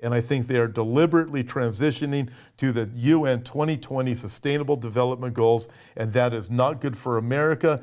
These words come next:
it's not good for the world. He says, uh, time will twel-, will tell, but twenty twenty-four is drawing near, and multitudes could know soon. Folks, we are almost there. Uh,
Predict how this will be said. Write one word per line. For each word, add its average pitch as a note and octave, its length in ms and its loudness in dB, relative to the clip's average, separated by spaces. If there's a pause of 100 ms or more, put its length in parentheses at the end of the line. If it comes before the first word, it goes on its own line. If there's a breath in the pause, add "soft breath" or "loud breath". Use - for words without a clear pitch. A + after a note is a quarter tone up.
(220 loud breath)
it's G#2+ 180 -4
not B2+ 280 2
good B2+ 180 -4
for A#2+ 440 0
the A2+ 120 -2
world. D3 580 4 (300 soft breath)
He C3 140 -2
says, B2 400 2
uh, A2+ 260 2 (960)
time C#3 260 0
will C3+ 160 -2
twel-, D3 460 2
will A#2+ 180 0
tell, B2 440 2 (160 loud breath)
but A#2 160 -6
twenty D#3+ 320 0
twenty-four D3+ 600 0
is A2 120 -2
drawing B2 380 0
near, B2+ 360 0 (180 loud breath)
and A2 160 -4
multitudes B2 800 0
could A#2+ 240 -4
know A2+ 160 2
soon. A#2+ 400 -6 (320 loud breath)
Folks, D3 240 2
we D#3 180 4
are C3+ 140 4
almost C3+ 580 0
there. C3 280 -8 (340 soft breath)
Uh, C#3 200 2